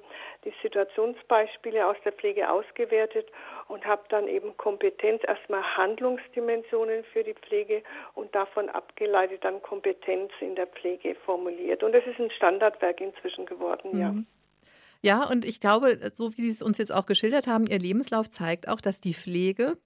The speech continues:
Speaker 2: äh, sehr viele Entwicklungsmöglichkeiten bietet und eben nicht nur aus, ja, einfachen Handtätigkeiten am, am Krankenbett besteht, so eine Handreichung, sondern dass da viel mehr dazu gehört. Und Dieter, jetzt möchte ich dich mal gleich mit ins Gespräch holen.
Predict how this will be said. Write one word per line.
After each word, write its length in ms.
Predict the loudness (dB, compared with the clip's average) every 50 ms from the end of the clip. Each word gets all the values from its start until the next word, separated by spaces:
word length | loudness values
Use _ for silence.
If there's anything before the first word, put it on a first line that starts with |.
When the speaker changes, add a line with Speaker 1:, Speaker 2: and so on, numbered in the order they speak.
| _ _
Speaker 2:
äh, 440 | 0 2 4 4 4 4 4 2 -2 -6
sehr 240 | -8 -4 -2 0 0
viele 180 | 0 0 0 0
Entwicklungsmöglichkeiten 1200 | 0 0 -2 -4 -4 -4 -4 -2 -2 -2 -2 -2 -4 -6 -6 -6 -4 -2 -2 -2 -2 0 -2 -2
bietet 320 | -2 -2 -2 -2 -2 0
und 160 | 0 0 0 2
eben 280 | 2 2 2 4 4
nicht 320 | 4 2 0 -2 -4 -2 0
nur 320 | 2 2 4 2 2 0
aus, 300 | 0 0 0 0 -4 -10 -20 _ _ _ _ _ _ _ _ -2
ja, 240 | 0 2 2 0 -2 _ _ _ 0
einfachen 600 | 2 4 4 2 2 0 -2 0 0 -2 2 2
Handtätigkeiten 1300 | 2 4 4 2 0 -4 -10 -12 -14 -16 -20 _ -2 0 0 2 2 0 -2 -4 -2 0 2 2 2 2 0
am, 280 | 0 2 2 2 2 0 -4 -6
am 140 | -6 -4
Krankenbett 560 | -2 -2 -2 -2 0 0 0 2 0 0 0 -2
besteht, 520 | -2 -2 -2 -4 -4 0 0 0 0 0
so 60 | -2
eine 140 | -2 0 0
Handreichung, 600 | 0 0 0 0 0 0 2 2 2 2 2 2
sondern 360 | 2 0 2 2 2 2 0 -2 -8 -18 -20 -10 _ -2
dass 120 | -2 0
da 120 | 0 -2
viel 180 | -2 0 0 2
mehr 220 | 2 4 4 4
dazu 320 | 4 2 2 0 -4 -4 -4
gehört. 320 | -2 0 0 0 0 0
Und 160 | -2 -4 -6 -8 -12 _ _ _
Dieter, 160 | -4 0 0
jetzt 260 | 0 0 -2 -6 -10 -6
möchte 260 | -4 -4 -2 -2 -4
ich 60 | -6
dich 160 | -4 -4 -2
mal 160 | -2 -2 -2
gleich 260 | 0 0 0 0 2 0
mit 140 | 0 0
ins 160 | 0 -2 -2 -2
Gespräch 500 | -4 -4 -4 -2 0 2 2 2 0 2
holen. 280 | 4 4 4 4 2